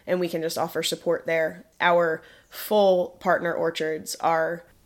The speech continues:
in partnership with organizations that have access to land. Either they own it or they have a, a long-term lease of seven to ten years and want a biodiverse array of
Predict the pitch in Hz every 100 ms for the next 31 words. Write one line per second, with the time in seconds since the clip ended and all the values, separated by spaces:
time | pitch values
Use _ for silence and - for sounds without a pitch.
0 | _ _ _ _ - 190 180 175 170 175
1 | - _ - 190 185 180 170 170 170 -
2 | 180 175 165 165 165 165 165 156 156 -
3 | - 175 160 156 - _ _ _ _ -
4 | 170 185 175 170 175 - 170 - 175 175
5 | - 165 160 160 165 170 170 160 - 180
6 | 175 170 - 170 165 160 170 160 156 151
7 | 151 - 165 160 156 151 151 160 147 147
8 | 151 - - 160 151 - - - 170 160
9 | - 165 160 156 151 151 - - - -
10 | - - _ _ _ _ _ - 190 170
11 | 170 170 - _ 180 175 170 - - _
12 | _ _ _ - 175 170 165 165 160 -
13 | _ _ - 180 160 165 165 160 151 -
14 | - 160 156 151 147 - 147 165 - -